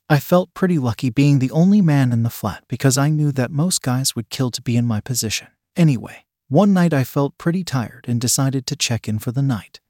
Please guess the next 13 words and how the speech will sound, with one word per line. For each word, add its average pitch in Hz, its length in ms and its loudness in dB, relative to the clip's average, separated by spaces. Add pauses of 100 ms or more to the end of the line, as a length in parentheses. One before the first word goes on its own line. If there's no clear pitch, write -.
The 156 140 6
only 190 280 4
problem 156 500 -2
was 120 160 0
I 143 120 2
tend 143 300 0
to 147 40 -2
get 123 240 -2
pretty 190 240 0
horny 123 340 0
just 117 280 -4
before 135 320 -2
bed, 110 320 -8